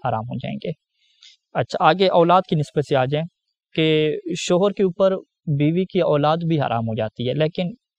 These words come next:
इसकी एक शर्त होती है। वो शर्त यह है कि ये निकाह के बाद बीवी से जिमा भी करे। तो अगर एक बंदे खातून से शादी करता है, निकाह करता है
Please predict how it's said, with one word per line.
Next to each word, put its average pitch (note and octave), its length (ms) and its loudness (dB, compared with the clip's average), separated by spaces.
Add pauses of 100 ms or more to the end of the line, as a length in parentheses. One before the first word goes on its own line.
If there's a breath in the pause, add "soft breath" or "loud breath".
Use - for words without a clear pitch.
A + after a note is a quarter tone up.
इसकी D3 320 -4
एक C#3 100 -8
शर्त - 300 -4
होती A#2 300 -6
है। - 80 -6 (760)
वो D3 120 -4
शर्त D#3+ 280 0
यह D#3 160 0
है D#3+ 100 0
कि D3+ 240 -4
ये C#3 280 0
निकाह C3+ 340 -2 (100)
के C#3+ 120 -2
बाद B2+ 300 -2 (120)
बीवी C3+ 280 -2
से D3 180 -4
जिमा B2 320 0
भी A#2+ 160 -4
करे। A2 240 -6 (1300)
तो - 100 -14
अगर F3 260 2
एक D#3 320 -2
बंदे D3 260 0
खातून C#3+ 440 -2
से C3+ 280 -2
शादी C3 360 -2
करता B2+ 340 -2
है, A2+ 220 0
निकाह B2 400 -2
करता B2 340 -4
है A#2 200 -4